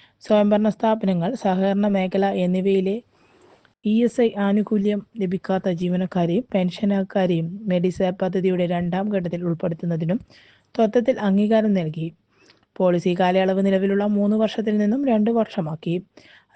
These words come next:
രണ്ടാം വർഷം പ്രീമിയം നിരക്കിലും പാക്കേജ് നിരക്കിലും വർധനവുണ്ടാകും. ഒന്നാം ഘട്ടത്തിൽ സാങ്കേതിക യോഗ്യത നേടിയ പൊതുമേഖലാ ഇൻഷുറൻസ് കമ്പനികളെ മാത്രം രണ്ടാം ഘട്ട ടെൻഡറിംഗ് നടപടികളിൽ പങ്കെടുപ്പിക്കാൻ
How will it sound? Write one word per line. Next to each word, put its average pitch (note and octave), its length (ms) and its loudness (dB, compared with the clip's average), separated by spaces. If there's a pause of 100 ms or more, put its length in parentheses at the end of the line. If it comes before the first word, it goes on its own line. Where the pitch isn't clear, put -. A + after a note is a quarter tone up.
രണ്ടാം C4 320 4
വർഷം C#4+ 340 -2
പ്രീമിയം A3+ 460 4
നിരക്കിലും A#3 420 0
പാക്കേജ് G#3 420 0
നിരക്കിലും A3 420 0
വർധനവുണ്ടാകും. F#3 960 -2 (500)
ഒന്നാം E3+ 300 2
ഘട്ടത്തിൽ F#3 420 0
സാങ്കേതിക G3+ 580 2
യോഗ്യത G3+ 440 2
നേടിയ F#3 300 0
പൊതുമേഖലാ F#3 640 -2
ഇൻഷുറൻസ് F#3 560 -4
കമ്പനികളെ E3+ 540 0 (540)
മാത്രം G3 520 0
രണ്ടാം F3+ 360 -2
ഘട്ട G3 320 -4 (240)
ടെൻഡറിംഗ് F#3 520 0
നടപടികളിൽ F3+ 600 -2 (240)
പങ്കെടുപ്പിക്കാൻ F3 720 -2